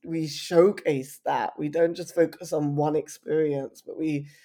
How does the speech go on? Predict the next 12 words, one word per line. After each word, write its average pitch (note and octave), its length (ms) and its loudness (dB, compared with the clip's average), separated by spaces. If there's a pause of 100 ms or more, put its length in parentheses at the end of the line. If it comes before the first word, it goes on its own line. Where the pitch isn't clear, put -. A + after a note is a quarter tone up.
(160)
show G3 380 8
everything, F3 560 4
the C#3+ 80 -10
good, D#3+ 320 2
the D#3+ 60 0
bad, D#3 360 -2
the D3 120 2
ugly, D3+ 420 2
everything D#3+ 400 4
in C#3+ 80 2
between D3 360 0
it, C#3+ 200 4